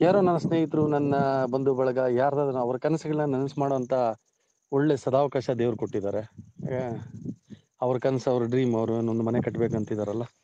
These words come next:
ಅದನ್ನ ನನಸು ಮಾಡೋಂಥ ಕರೆ. ಅದ್ರಲ್ಲಿ ನನಗ್ ಬಂದಂತ ಏನು, ನನಗೆ ನನ್ನ ದುಡಿಮೆಗೆ, ನಾನು ಪಟ್ಟಿರೋ ಶ್ರಮಕ್ಕೆ ಏನ್ ನನಗಲ್ಲಿ ದೇವರಿಂದ,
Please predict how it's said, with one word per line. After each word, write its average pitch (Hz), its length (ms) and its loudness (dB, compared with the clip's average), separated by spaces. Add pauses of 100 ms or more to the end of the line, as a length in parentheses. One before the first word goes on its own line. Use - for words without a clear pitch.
(540)
ಅದನ್ನ 151 220 2
ನನಸು 139 380 2
ಮಾಡೋಂಥ 131 280 2
ಕರೆ. 98 260 -4 (1300)
ಅದ್ರಲ್ಲಿ 190 300 4
ನನಗ್ 170 240 2
ಬಂದಂತ 123 380 0 (260)
ಏನು, 165 340 0 (260)
ನನಗೆ 120 260 -2
ನನ್ನ 117 260 -4 (720)
ದುಡಿಮೆಗೆ, 131 440 2
ನಾನು 113 240 0
ಪಟ್ಟಿರೋ 117 320 -2
ಶ್ರಮಕ್ಕೆ 123 580 -4 (640)
ಏನ್ 135 160 2
ನನಗಲ್ಲಿ 110 580 0
ದೇವರಿಂದ, 110 420 0